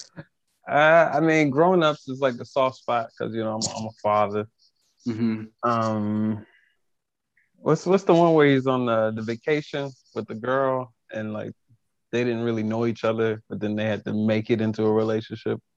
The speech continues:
Speaker 2: Is it
Speaker 1: Something.
Speaker 2: Blended?
Speaker 1: Uh, well, Blended, that's pretty funny.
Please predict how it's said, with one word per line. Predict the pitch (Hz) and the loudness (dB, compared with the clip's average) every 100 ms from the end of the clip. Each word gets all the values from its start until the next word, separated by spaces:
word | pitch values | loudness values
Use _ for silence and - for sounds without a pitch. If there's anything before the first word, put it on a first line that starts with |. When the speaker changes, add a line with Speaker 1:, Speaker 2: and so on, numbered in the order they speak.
| _ _ _ _ _ _ _ | _ _ _ _ _ _ _
Speaker 2:
Is | 127 | -4
it | 127 110 | -2 0
Speaker 1:
Something. | 113 | 2
Speaker 2:
Blended? | 131 151 190 - - _ _ _ _ _ _ _ _ - | 4 4 2 -2 -6 _ _ _ _ _ _ _ _ -2
Speaker 1:
Uh, | 135 143 131 | 4 4 6
well, | 165 | 6
Blended, | 143 202 220 196 196 | 6 6 6 6 4
that's | 135 147 160 | 0 -2 -2
pretty | - 147 135 | -2 0 0
funny. | 131 107 | -4 -8